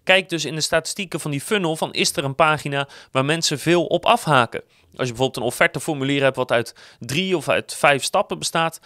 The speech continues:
waar haken mensen af? Checkout proces, precies hetzelfde. Waar haken mensen af?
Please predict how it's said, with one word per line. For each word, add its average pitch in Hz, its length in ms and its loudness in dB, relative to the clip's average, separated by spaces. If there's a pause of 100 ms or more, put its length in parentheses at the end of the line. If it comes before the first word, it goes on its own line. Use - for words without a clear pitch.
(180)
waar 113 200 4
haken 131 300 0
mensen 139 260 -4
af? - 280 2 (380)
Checkout 147 380 0
proces, 190 340 -4
precies - 320 -10
hetzelfde. 175 440 0
Waar 113 200 2
haken 127 300 -2
mensen 143 280 -4
af? 214 300 0